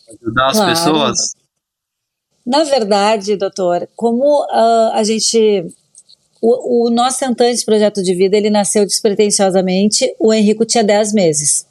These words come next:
Speaker 2: tá? O primeiro evento presencial que nós fizemos foi em dois mil e dezenove, ele nasceu em setembro de dezoito.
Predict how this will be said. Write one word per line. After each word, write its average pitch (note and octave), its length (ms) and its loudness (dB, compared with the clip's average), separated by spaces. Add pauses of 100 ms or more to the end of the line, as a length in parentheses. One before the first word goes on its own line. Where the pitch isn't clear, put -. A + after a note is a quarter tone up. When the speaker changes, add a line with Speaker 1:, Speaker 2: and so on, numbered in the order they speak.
(160)
Speaker 2:
tá? D#3 240 0
O - 80 -4
primeiro G3+ 400 2
evento G#3+ 540 0 (100)
presencial G3+ 680 0
que F#3 60 -6
nós F3+ 200 -2
fizemos F3+ 400 0
foi G#3 100 0
em G3+ 60 0
dois G3 180 2
mil F#3+ 140 0
e F#3 40 -2
dezenove, F#3 480 0
ele D#3+ 140 0
nasceu E3+ 400 0
em F#3 220 0
setembro G3 480 0
de F#3 100 -4
dezoito. F3+ 540 0